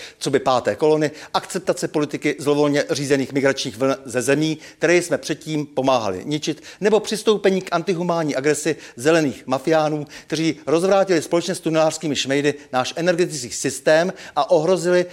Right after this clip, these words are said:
minimální potravinovou soběstačnost. Ve výčtu faktorů ohrožujících bezpečnost země bychom mohli pokračovat dlouhé hodiny, ale dejme dnes přednost krátkému rozboru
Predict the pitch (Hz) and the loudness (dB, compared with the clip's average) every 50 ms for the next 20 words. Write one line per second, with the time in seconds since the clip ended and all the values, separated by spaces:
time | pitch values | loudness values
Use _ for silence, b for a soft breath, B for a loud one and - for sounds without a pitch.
0 | B B 127 147 175 208 214 208 202 196 190 190 190 180 180 - 156 156 151 151 | B B 0 2 2 2 4 2 2 2 2 2 2 0 -2 -4 -2 0 0 0
1 | 151 147 147 147 139 135 - - 175 165 175 156 - - 98 - - 87 76 - | 2 2 2 0 0 0 0 0 2 2 2 2 0 -4 -8 -8 -12 -12 -12 -14
2 | - - b b b b b b b b b b b - 139 156 165 214 208 - | -16 -18 b b b b b b b b b b b 0 2 2 2 0 -2 -2
3 | - 220 - 220 220 226 - 214 156 123 101 104 117 120 143 147 139 175 180 175 | -2 0 0 0 0 2 0 0 2 2 0 -2 0 2 2 2 2 2 0 0
4 | 185 165 143 170 170 - - 180 - 196 165 147 160 180 190 180 139 104 78 B | -4 -2 -2 -2 0 0 -2 0 0 -2 -2 0 0 -2 0 0 -2 -4 -4 B
5 | B B B B - 143 139 - 180 170 170 160 170 165 165 170 - 156 156 147 | B B B B -4 -2 0 0 0 2 2 2 2 0 0 -2 -2 0 -2 -2
6 | - 151 147 143 - - 147 123 143 156 170 165 165 165 170 160 147 131 147 147 | 0 -2 -2 -2 -2 -6 -4 0 2 4 4 6 6 6 4 4 2 0 -2 0
7 | 143 143 123 101 85 73 - B B B B B B B - 120 117 120 113 113 | 2 0 0 0 -2 -6 -12 B B B B B B B 0 2 2 4 2 2
8 | - 120 107 135 147 165 190 196 175 185 190 - - - - 117 113 143 156 151 | 0 0 0 2 2 4 2 2 2 0 -2 -2 -4 -8 -10 -4 -4 -4 -4 -4
9 | - - 131 127 127 139 139 139 - 196 196 196 185 - 135 127 123 117 117 131 | -4 -2 0 2 2 2 2 2 0 0 0 0 -2 -2 -2 -4 -4 -4 -2 0
10 | 139 143 147 156 165 | 2 4 2 2 0